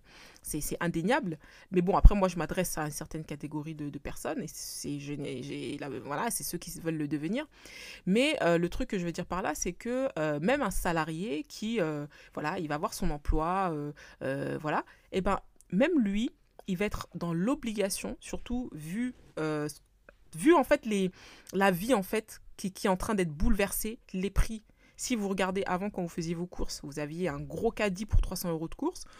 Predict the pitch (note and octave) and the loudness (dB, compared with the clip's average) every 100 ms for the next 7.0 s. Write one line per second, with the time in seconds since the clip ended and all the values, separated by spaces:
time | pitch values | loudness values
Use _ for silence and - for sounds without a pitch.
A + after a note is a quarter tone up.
0 | - - F3+ F3+ C4+ - D3+ - - - | -8 0 2 2 -2 -8 -10 -12 -12 -8
1 | C#3 D#3+ G3 - F#4+ - - - - - | -6 -4 -6 -4 -2 0 0 -2 -2 -4
2 | - - F3+ - D#3 F3+ B3 F3 D3+ D3+ | -6 -4 -4 -2 -2 2 4 4 0 -2
3 | A3+ G#3+ D3 D3 - G3 E3 D3+ D3+ - | -4 -6 -8 -10 -6 -4 -2 -4 -6 -14
4 | - E3+ C#3+ C3+ - E3+ D3+ D#3 D3 D3+ | -14 -2 -2 0 -2 -4 -4 -6 -6 -8
5 | D3+ D3+ D3+ D3+ - - G#3 C4 C#4+ - | -8 -6 -8 4 4 4 0 0 -2 -8
6 | - - - - E3 E3+ E3 D#3 D#3 | -20 -20 -20 -4 0 2 2 0 -2